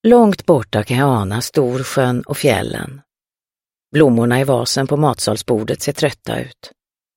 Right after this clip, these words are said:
Jag går tillbaka till köket och tar fram den massiva skärbrädan som vi köpte i en trevlig inredningsbutik i Borgholm förra sommaren.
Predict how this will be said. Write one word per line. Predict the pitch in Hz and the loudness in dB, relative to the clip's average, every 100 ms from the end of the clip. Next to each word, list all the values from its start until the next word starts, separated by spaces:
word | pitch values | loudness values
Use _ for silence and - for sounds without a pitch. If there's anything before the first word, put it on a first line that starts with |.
| _ _ _ _ _ _ _ _ _ | _ _ _ _ _ _ _ _ _
Jag | - 160 | 0 2
går | 170 | 2
tillbaka | 185 220 185 | 4 2 2
till | 156 | -4
köket | 147 87 - - 123 | -4 -6 -6 -6 -6
och | |
tar | 139 | -6
fram | - 131 110 | 0 0 0
den | 123 135 | -2 -2
massiva | 107 - 123 117 127 | -4 -4 -4 -2 -2
skärbrädan | - 156 123 - 196 180 - - | 0 0 0 -2 -2 -2 -4 -4
som | 139 | -4
vi | 120 | -2
köpte | 107 160 - - | 0 0 -2 -4
i | 123 | -2
en | 123 | -2
trevlig | - 165 123 117 143 | 0 0 0 0 0
inredningsbutik | 151 120 123 117 120 - 139 - - | 0 0 0 0 -2 -4 -2 -2 -2
i | 139 | 2
Borgholm | 165 143 135 156 165 120 123 | 4 4 2 0 -2 -2 0
förra | 135 110 98 | 0 2 0
sommaren. | 135 - - 123 | -4 -4 -10 -14